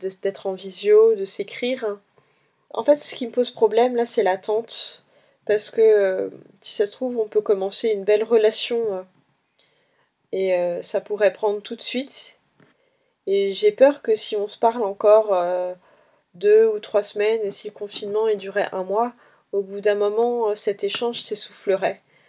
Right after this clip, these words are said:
Parce que on a été rapidement confronté à l'écrit, ça nous suffit pas, alors on va passer à l'oral. L'oral, ça nous suffit pas, il faut qu'on se voit au moins sur webcam.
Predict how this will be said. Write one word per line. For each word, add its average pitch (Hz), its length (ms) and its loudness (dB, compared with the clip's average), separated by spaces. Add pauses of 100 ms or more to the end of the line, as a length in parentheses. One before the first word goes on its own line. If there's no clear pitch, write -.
(240)
Parce - 220 -4
que 202 260 0 (240)
on 190 60 -6
a 175 60 -2
été 190 440 0
rapidement 226 640 -2 (400)
confronté 208 680 2
à 170 240 2
l'écrit, 208 380 -4
ça 233 180 0
nous 196 140 -4
suffit - 420 -10
pas, 226 300 0 (540)
alors 196 280 2
on 196 60 -8
va 196 160 0
passer 202 380 0
à 190 100 6
l'oral. 190 460 0 (500)
L'oral, 226 400 2
ça 226 180 0
nous 202 160 -4
suffit - 340 -10
pas, 226 340 0 (420)
il 202 120 -4
faut 220 120 -4
qu'on 208 220 -4
se 196 100 -10
voit 208 340 0
au 208 80 4
moins 208 280 -2
sur 196 280 -6
webcam. 180 460 -2